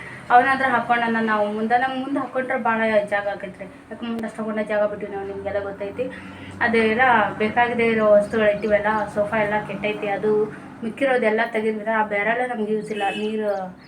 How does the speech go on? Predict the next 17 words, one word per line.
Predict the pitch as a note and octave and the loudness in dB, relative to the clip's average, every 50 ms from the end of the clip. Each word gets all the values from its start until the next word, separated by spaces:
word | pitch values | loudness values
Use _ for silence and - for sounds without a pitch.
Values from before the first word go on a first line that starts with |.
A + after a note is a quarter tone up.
| - - - - - - | -20 -20 -20 -20 -20 -20
ಅಷ್ಟು | - - - - A3+ G#3+ - | -20 -20 -16 -14 -14 -8 -6
ಕಡಿಮೆ | A3 G#3 G#3+ G#3+ A3 | -6 -4 -4 -4 -4
ಬೀಳೋದಿಲ್ಲ | G#3 G#3 G#3 G3+ G3+ G3 G3 F#3 | -2 -2 -2 -4 -4 -4 -4 -4
ನಮ್ಗೆ, | F#3+ F#3+ F#3 F#3+ F#3+ | -6 -6 -6 -6 -6
ಆರಾಮ್ | F#3+ G3 G3 G3+ G3+ | -6 -6 -6 -6 -8
ಹಾಕೋ | F#3+ F#3+ G3 | -10 -10 -10
ಮೇಲೆ | G3 F#3+ F#3 F#3 G3+ G3+ | -10 -8 -8 -8 -10 -12
ಸಿಂಟ್ಯಾಕ್ಸ್. | - G3+ G3+ F#3 F#3+ F#3 F#3 - - C4+ C#4 C4 - - - - - - | -12 -12 -12 -10 -10 -12 -10 -6 -4 -4 -4 -6 -8 -16 -20 -20 -10 -4
ಆ | G#3+ G#3+ G#3+ | -2 0 0
ಬ್ಯಾರೆಲ್ | G#3 G#3+ G#3 G#3 A3+ A#3+ B3 | 0 0 0 2 2 2 0
ಒಂದು | A#3 A3 A3 G#3+ | 0 -2 -2 -4
ಅಂಗಡಿ | G3+ G3+ G#3 G#3 | -6 -8 -10 -8
ಕಡೆ | - G#3 G3+ | -6 -4 -4
ಕೊಟ್ರೆ | G3+ - G3+ F#3 F#3 - G#3 A#3 | -4 -6 -8 -10 -10 -8 -8 -10
ಅಂಗಡಿ | A#3 - A3 G3+ G3 G3 G3 G3 | -8 -8 -8 -8 -8 -8 -10 -10
ನೀರು | G3 G3 F#3+ G3 F#3 | -10 -10 -10 -10 -8
ಬೇಕಾಗ್ತೈತಿ. | F#3 F#3 F3+ - F#3 F#3 F#3 - F#3+ F#3 B3 | -8 -10 -10 -10 -12 -12 -12 -14 -14 -14 -14